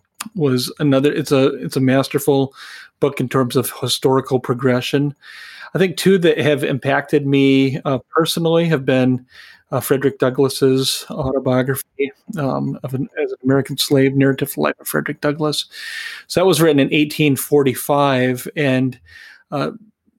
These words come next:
to read that, uh,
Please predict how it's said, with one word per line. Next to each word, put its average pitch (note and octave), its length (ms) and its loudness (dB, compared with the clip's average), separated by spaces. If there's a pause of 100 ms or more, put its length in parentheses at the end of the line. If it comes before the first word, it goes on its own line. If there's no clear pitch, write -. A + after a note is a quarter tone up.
(260)
to E3+ 140 0
read F3+ 540 2
that, C3 600 2 (180)
uh, - 380 -4